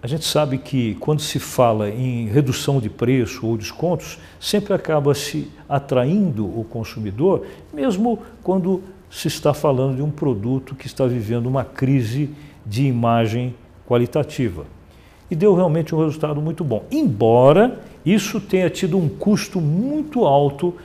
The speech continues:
para Johnson and Johnson. Para vocês terem uma ideia, os gastos foram da ordem, um pouco mais até, do que cem milhões de dólares para fazer essa troca.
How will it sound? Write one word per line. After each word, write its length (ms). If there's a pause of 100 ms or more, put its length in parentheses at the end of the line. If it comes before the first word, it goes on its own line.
(220)
para 260
Johnson 420
and 40
Johnson. 580
Para 120
vocês 280
terem 220
uma 120
ideia, 480 (560)
os 160
gastos 560
foram 440
da 160
ordem, 560 (120)
um 60
pouco 340
mais 380
até, 380
do 180
que 240
cem 460
milhões 760
de 140
dólares 680
para 160
fazer 920
essa 260
troca. 560